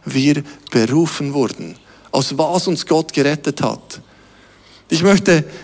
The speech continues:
gleich an dieser Stelle die Möglichkeit geben für Menschen, die sagen, „Ja, ich, ich brauche das eigentlich auch so.“ Erlöst, vergeben, versöhnt mit Gott. Und das ist die beste Entscheidung,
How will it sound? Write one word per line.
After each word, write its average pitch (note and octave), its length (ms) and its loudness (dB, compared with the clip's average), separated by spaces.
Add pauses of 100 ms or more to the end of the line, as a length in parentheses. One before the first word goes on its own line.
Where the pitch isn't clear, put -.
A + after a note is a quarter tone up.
(120)
gleich G#3+ 280 6
an G3 100 6
dieser G3+ 280 0
Stelle F3+ 380 2
die D#3+ 100 -2
Möglichkeit F3+ 760 0
geben D3 260 0
für D3+ 120 -6
Menschen, E3 420 -2
die D3+ 60 -6
sagen, C#3+ 360 -2
„Ja, C3 160 0
ich, C#3 280 -6 (800)
ich - 180 -6
brauche A2 280 0
das - 160 -4
eigentlich G#2 420 -4
auch - 260 0 (140)
so.“ G2 380 0 (720)
Erlöst, F3 640 2
vergeben, D#3 760 0 (380)
versöhnt G3+ 680 0
mit F#3 180 2
Gott. F#3+ 500 0 (840)
Und D#3+ 80 0
das F3 140 2
ist E3+ 120 -4
die E3 60 0
beste F3 400 2
Entscheidung, D#3+ 760 0